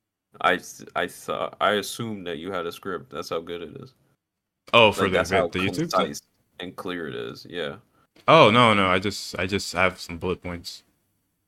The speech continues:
Speaker 1: Yeah, 'cause you're very, I, I would say you're very clear. Granted, I know the power of editing probably helps a lot.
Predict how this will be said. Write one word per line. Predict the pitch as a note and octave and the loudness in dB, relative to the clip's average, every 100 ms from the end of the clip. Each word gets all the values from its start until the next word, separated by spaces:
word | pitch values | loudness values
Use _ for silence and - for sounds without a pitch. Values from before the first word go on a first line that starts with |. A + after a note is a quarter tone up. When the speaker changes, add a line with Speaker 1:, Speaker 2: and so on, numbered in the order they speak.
| _ - | _ 2
Speaker 1:
Yeah, | C3 E2 | 2 2
'cause | E2 E2 | -2 -6
you're | E2 | -2
very, | F2 B2 G#2 F2 D2 - - | 0 2 2 -2 -12 -10 -4
I, | G2 - | -4 -2
I | - | 0
would | A2+ - | 0 -2
say | C#2+ | -6
you're | C#2 | -8
very | D#2+ F2 C#2+ | -4 -4 -4
clear. | F2+ F2 - - | -8 -8 -8 -6
Granted, | F#2 G2 G2 E2+ | -2 -2 -2 -6
I | A#1 | -4
know | F2+ F2+ | -4 -4
the | E2+ | -4
power | - F#2+ F2 | 0 2 2
of | G#1 | -2
editing | F2+ E2 D#2+ D#2 | -2 -4 -8 -4
probably | F2+ D#2+ E2 | -2 -2 -4
helps | E2+ - | -6 -6
a | D2 | -10
lot. | D#2 D#2+ | -8 -8